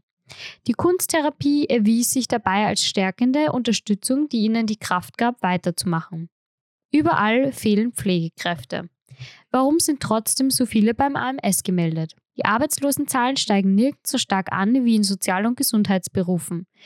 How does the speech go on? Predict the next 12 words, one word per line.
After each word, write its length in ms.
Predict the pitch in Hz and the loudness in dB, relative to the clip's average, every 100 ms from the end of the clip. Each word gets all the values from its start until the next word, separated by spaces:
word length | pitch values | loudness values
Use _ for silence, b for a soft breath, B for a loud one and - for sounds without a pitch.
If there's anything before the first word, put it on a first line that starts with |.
| B B B | B B B
Dabei 240 | 254 320 | 0 0
fehlen 340 | 311 240 262 262 | 0 2 2 0
doch 160 | 233 | -2
gerade 420 | - 214 175 190 226 | -2 -2 0 0 -2
hier 320 | - 220 285 | 0 2 2
viele 340 | - 240 285 | 0 0 2
Arbeitskräfte. 840 | - 180 180 - 175 175 - 180 190 _ _ _ _ _ - | 0 0 -2 -4 -6 -8 -4 -4 -6 _ _ _ _ _ -2
Pinzgau 460 | 277 302 - 320 320 | 0 0 0 -2 0
startet 480 | - 202 208 220 - | -2 -2 -2 -6 -6
Pflegeausbildung 880 | - 190 180 - 190 - 214 214 226 | 0 2 2 2 0 0 2 2 4
mit 120 | 226 | 2
Matura. 680 | 233 277 - 202 175 170 | 0 0 0 2 2 0